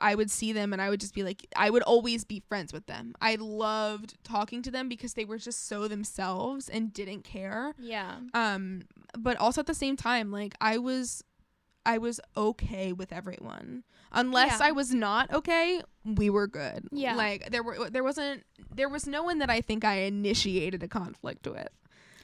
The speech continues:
Speaker 1: Like
Speaker 2: Yeah. Oh God, I don't ever, again, everybody has different, ex-, like, everybody's experience is different.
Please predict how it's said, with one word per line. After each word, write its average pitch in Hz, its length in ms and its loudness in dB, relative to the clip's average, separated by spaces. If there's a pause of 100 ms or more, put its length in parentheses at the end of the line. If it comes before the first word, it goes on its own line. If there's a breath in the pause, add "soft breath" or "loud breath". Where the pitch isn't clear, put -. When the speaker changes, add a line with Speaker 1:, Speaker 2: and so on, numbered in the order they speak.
(100)
Speaker 1:
Like 240 120 2
Speaker 2:
Yeah. 233 340 6
Oh 277 180 4
God, 233 280 2
I 226 80 0
don't 285 300 -2
ever, 247 440 -2 (680 soft breath)
again, 269 420 -4 (400 loud breath)
everybody 359 420 2
has 311 380 4
different, 285 300 0
ex-, 269 240 -4
like, 262 220 0
everybody's 359 400 6
experience 277 480 -2
is 254 120 -6
different. 233 360 -6